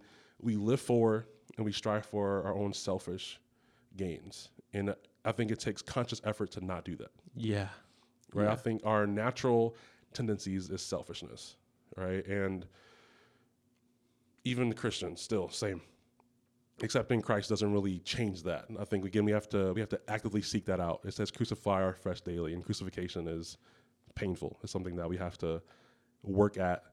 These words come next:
Speaker 1: and, and do on a daily basis, right? And so before I started working for the church,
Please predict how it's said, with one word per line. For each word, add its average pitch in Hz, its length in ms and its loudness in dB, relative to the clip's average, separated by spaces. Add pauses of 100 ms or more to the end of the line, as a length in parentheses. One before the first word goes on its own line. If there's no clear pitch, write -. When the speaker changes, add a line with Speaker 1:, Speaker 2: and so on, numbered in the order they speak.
(300)
Speaker 1:
and, 85 460 0 (180)
and 87 440 -2
do 98 300 4
on 92 80 2
a 87 60 -2
daily 87 280 0
basis, - 500 -14 (120)
right? 87 240 -2 (800)
And 107 120 -2
so 101 540 2 (1700)
before 135 320 4
I 135 60 4
started 123 260 2
working 98 560 0 (480)
for 156 240 2
the 101 60 0
church, - 440 -8